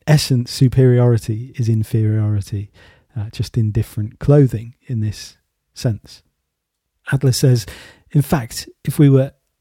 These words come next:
to ask ourselves who's the strongest person in our culture, the logical answer would be the baby. The baby rules and cannot be dominated.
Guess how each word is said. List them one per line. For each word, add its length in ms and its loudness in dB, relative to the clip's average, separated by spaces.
to 160 -4
ask 200 -2
ourselves 380 -2
who's 280 -2
the 100 -6
strongest 460 -2
person 320 -2
in 80 0
our 100 -2
culture, 400 -4
the 140 -2
logical 440 -2
answer 300 -4
would 200 -2
be 160 -2
the 100 -2
baby. 420 0
The 80 -8
baby 300 0
rules 420 2
and 140 -2
cannot 260 -2
be 140 -2
dominated. 640 0